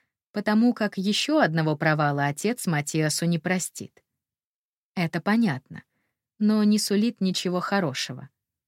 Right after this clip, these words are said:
Орландо два раза наплевать на то, что думает заносчивый дурак. Он способен свернуть шею. Ладно, не любому,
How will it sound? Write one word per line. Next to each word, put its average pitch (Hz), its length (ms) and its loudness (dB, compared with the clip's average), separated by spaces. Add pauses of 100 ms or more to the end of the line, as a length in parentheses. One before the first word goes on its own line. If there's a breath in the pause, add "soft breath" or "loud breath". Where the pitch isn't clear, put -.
(360)
Орландо 180 540 2
два 175 200 2
раза 208 260 2
наплевать 175 480 0
на 170 140 0
то, 247 140 0
что 165 220 0
думает 170 360 2
заносчивый 175 600 0
дурак. 165 480 -2 (600)
Он 202 220 2
способен 196 640 0
свернуть 208 540 2
шею. 147 720 0 (760 soft breath)
Ладно, 180 400 4
не 180 180 4
любому, 170 720 2